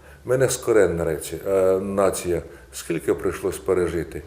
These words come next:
І я твердо переконаний, що ми вистоїмо, об'єднуючи зусилля для перемоги непростій і нелегкій цій справі. І молю Бога, щоб кожен воїн прийшов з фронту,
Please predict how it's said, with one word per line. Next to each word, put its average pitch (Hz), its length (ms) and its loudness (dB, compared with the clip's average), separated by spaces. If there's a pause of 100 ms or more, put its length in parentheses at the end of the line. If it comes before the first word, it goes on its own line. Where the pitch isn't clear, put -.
І 101 80 -4
я 104 120 4
твердо 101 480 4
переконаний, 85 680 0
що - 240 -8
ми 104 140 -2
вистоїмо, 78 760 -6 (420)
об'єднуючи 98 800 2
зусилля 117 640 2 (580)
для 90 160 2
перемоги 95 760 2 (100)
непростій 98 600 -4
і 80 60 -6
нелегкій 87 560 -4 (140)
цій 90 160 -12
справі. 82 440 -4 (520)
І 110 100 0
молю 135 260 8
Бога, 139 280 4
щоб - 280 0
кожен 147 260 0
воїн 92 380 6 (520)
прийшов 98 440 -4
з - 40 -12
фронту, 85 480 -2